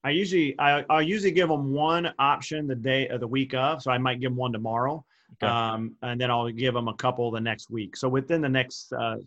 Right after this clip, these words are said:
Speaker 1: probably a day or seven days max. So I wanna
Speaker 2: Okay.
Speaker 1: get 'em on the phone within a week.
Speaker 2: Gotcha.
Speaker 1: Um, but I, I, I also give a little, a week out because they may be busy, they may got a lot going on. The main thing is I wanna get that scheduled.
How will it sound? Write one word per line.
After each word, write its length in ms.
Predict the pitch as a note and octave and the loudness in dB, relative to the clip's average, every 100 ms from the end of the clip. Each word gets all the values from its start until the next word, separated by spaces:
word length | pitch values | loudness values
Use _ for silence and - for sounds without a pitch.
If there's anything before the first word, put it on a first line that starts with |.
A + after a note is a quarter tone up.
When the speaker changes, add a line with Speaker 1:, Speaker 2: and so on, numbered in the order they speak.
| - | -4
Speaker 1:
probably 320 | C3 B2 A#2 | 0 2 0
a 100 | A2 G#2+ - G#2+ | -2 -4 -8 -6
day 340 | G#2 B2 B2+ C3 | 2 4 4 0
or 260 | A#2+ A2+ | -4 -6
seven 320 | - C3 B2 A2+ | -4 -4 -2 -2
days 200 | A2+ A2 | -2 -4
max. 520 | G#2+ G#2+ F#2+ - - _ | -6 -6 -6 -10 -20 _
So 120 | - | -4
I 40 | |
wanna 180 | - D3 | 0 0
Speaker 2:
Okay. 60 | D3 | 0
Speaker 1:
get 60 | |
'em 60 | C#3 | -2
on 40 | A#2+ | -4
the 80 | |
phone 240 | A2+ C3 A#2+ | -4 -2 -2
within 240 | A2+ A2+ | -4 -6
a 40 | G#2 | -6
week. 340 | G#2+ G2 - _ _ _ | -6 -8 -12 _ _ _
Speaker 2:
Gotcha. 280 | A2 G#2 F#2 - _ _ _ - | 0 0 -6 -14 _ _ _ -2
Speaker 1:
Um, 220 | B2+ B2 | 2 4
but 100 | C3+ | 4
I, 140 | C3+ C3+ | 4 4
I, 220 | C#3+ C#3+ | 4 4
I 140 | - D3 | 6 6
also 220 | F3+ D3+ | 4 2
give 160 | C#3+ C#3+ | 2 2
a 60 | |
little, 260 | C3+ F#3 D#3 | 4 2 2
a 80 | C3 | 2
week 260 | C#3 F3 D3 | 2 2 2
out 160 | B2 | 2
because 260 | C3+ C3+ B2+ | 2 0 0
they 120 | C#3+ | 2
may 160 | C#3 C3 | 2 0
be 100 | A#2+ | 0
busy, 300 | C3+ B2+ C3 | 0 2 0
they 40 | |
may 120 | B2 | 0
got 100 | B2 | 0
a 20 | |
lot 200 | B2 A#2 | 0 0
going 200 | B2 A#2+ | 0 -2
on. 240 | B2 A#2+ G#2+ | 0 -2 -2
The 80 | B2 | -2
main 300 | D#3+ A#3 A3 | 0 -2 0
thing 240 | C#3 B2 | 0 0
is 140 | A#2+ | -2
I 100 | A#2 | -2
wanna 240 | A#2 B2 A#2+ | -2 0 0
get 180 | A#2+ A#2 | -2 -4
that 160 | A2+ | -6
scheduled. 540 | - - A#2 A2 G#2+ | -6 -6 -6 -4 -8